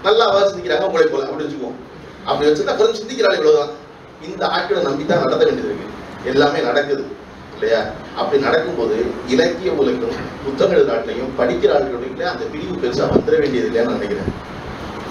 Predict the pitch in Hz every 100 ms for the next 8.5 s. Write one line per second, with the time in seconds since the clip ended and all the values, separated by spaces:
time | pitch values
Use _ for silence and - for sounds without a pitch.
0 | - - - - 156 185 170 - - 190
1 | 196 220 220 190 - - 175 175 175 160
2 | 151 143 - - 147 147 127 120 151 139
3 | 139 175 190 - - - - - - 143
4 | 139 127 127 196 185 160 156 151 156 156
5 | 135 127 123 - - - - 466 - -
6 | - - 240 - - 185 185 196 190 156
7 | 160 - - - 143 139 147 143 135 135
8 | 143 143 147 139